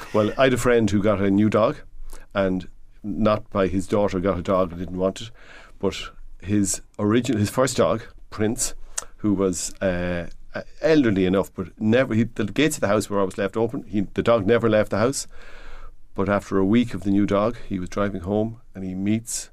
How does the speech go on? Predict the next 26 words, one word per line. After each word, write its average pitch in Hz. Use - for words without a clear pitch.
Prince 101
walking 104
into 101
town 90
along 90
the 85
side 95
of 95
the 90
road. 85
He 95
was 92
basically 92
running 92
away 87
from 80
home. 85
It's -
the -
first 104
time 95
he 95
ever 107
left 101
the 95
house 92